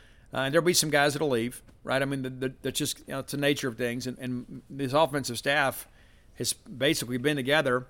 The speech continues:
uh, the entire time, you know, for three years. And three years is kind of a long time for an assistant coach these days. But I, again, I anticipate changes on the offensive side of the football. And you probably need to let the offensive coordinator come in and kinda hire some of his own guys,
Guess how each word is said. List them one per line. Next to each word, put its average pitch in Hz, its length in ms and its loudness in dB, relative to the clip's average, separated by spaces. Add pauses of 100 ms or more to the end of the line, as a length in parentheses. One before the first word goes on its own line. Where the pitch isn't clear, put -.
(480)
uh, 120 120 -4
the 127 160 -4
entire 139 320 0
time, 135 480 -2
you 143 80 -10
know, 127 80 -6
for 123 80 -12
three 147 240 0
years. 143 220 2
And 123 100 -8
three 185 160 0
years 208 240 4
is 131 80 -2
kind 156 160 2
of 139 60 0
a 139 40 2
long 143 220 2
time 147 260 0
for 127 80 -6
an 135 60 -4
assistant 127 400 -6
coach 151 260 0
these 113 140 -4
days. 92 340 -10 (760)
But 143 120 2
I, 143 240 2
again, 147 260 0
I 135 160 0
anticipate 160 640 0
changes 147 400 0
on 135 80 -2
the 131 60 -2
offensive 131 360 -2
side 120 200 0
of 113 40 -4
the - 40 -10
football. 165 500 0 (1500)
And 143 100 -2
you 151 80 -2
probably 147 400 2
need 143 240 0
to 147 60 0
let 139 220 2
the 139 80 -2
offensive 135 420 0
coordinator 131 360 -2
come 135 240 -4
in 131 80 -2
and 131 80 -6
kinda 127 200 -4
hire 131 180 0
some 139 200 -6
of - 20 -6
his 120 120 -4
own 123 160 0
guys, 120 440 -4